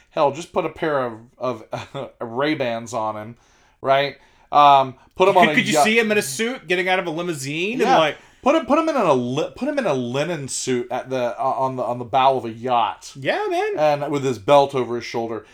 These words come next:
Speaker 1: Big E could play high class champion,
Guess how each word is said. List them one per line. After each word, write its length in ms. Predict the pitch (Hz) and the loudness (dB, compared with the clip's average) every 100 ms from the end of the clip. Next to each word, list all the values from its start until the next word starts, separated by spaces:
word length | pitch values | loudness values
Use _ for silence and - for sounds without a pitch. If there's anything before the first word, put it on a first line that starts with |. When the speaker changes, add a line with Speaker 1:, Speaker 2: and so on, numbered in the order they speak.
| _ _ 113 | _ _ -2
Speaker 1:
Big 300 | 226 294 226 | 0 0 0
E 280 | 233 165 135 | -2 -2 -2
could 260 | 143 123 | -6 -6
play 640 | - 185 185 156 139 127 - _ _ | -4 2 2 2 0 -4 -8 _ _
high 480 | - - 170 170 160 | -18 2 6 6 4
class 800 | - 156 147 135 123 - - - _ _ _ | -2 0 2 2 -2 -8 -14 -18 _ _ _
champion, 800 | - 170 156 135 131 123 123 | -4 -2 -2 -6 -6 -6 -10